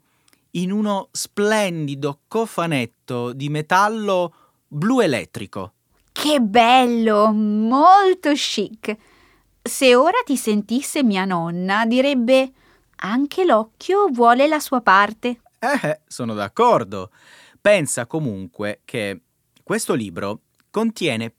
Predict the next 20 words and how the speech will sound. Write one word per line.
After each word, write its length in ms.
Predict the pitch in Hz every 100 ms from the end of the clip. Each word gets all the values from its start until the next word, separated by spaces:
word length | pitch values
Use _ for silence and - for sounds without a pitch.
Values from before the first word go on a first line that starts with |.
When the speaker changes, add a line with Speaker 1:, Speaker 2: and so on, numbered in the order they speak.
| _
Speaker 1:
più 420 | - 202 247 262
di 200 | 226 202
sessanta 1000 | - 160 151 - - 196 226 247 240 202
ricette, 800 | 175 160 - 117 98 _ 110 104 _ _ _ _
suddivise 720 | - 262 208 202 123 107 98
in 400 | 101 104 98 90 - _
cocktail 640 | - 233 240 - 131 113 -
classici 760 | 135 110 - 120 113 - 226 - _ _
e 220 | - 294
cocktail 540 | - 190 - 233 202
con 140 | 156 165
un 180 | 180 -
tocco 400 | 131 - - 175
sperimentale. 920 | - 110 98 107 127 220 120 95 - _ _ _ _ _ _ _ _
Ne 160 | - 131
manca 380 | 151 165 156 156
soltanto 580 | 165 147 175 175 160 127
uno. 400 | 110 110 110 - _ - - - - - - _ _ _ _
Lo 200 | 123 120
spritz. 720 | 160 - 254 165 - - -